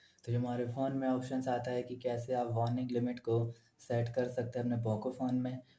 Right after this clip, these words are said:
और कैसे data warning limit को लगा सकते हैं Poco phone में, तो आज हम बताने वाले हैं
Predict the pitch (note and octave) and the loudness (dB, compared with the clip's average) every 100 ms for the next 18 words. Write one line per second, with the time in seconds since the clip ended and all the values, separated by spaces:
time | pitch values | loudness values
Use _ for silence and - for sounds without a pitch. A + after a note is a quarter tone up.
0 | - A#2 A2+ B2 A#2+ B2+ B2 A#2 A#2+ A#2+ | -4 -2 0 0 0 0 2 2 0 2
1 | A#2+ B2+ A#2+ A#2+ - - A#2 A2+ A2+ - | 2 2 2 2 0 -2 0 0 0 -4
2 | - - A#2+ - - _ _ _ _ _ | -10 -10 -10 -10 -18 _ _ _ _ _
3 | _ _ _ - B2+ A#2+ B2+ C3 C3+ C3+ | _ _ _ -4 -2 0 -2 0 0 0
4 | C3+ C3 A2+ A2+ A#2 A2+ A#2 A#2+ B2+ B2+ | -2 2 4 4 4 2 4 4 4 4
5 | C3 C3 | 2 0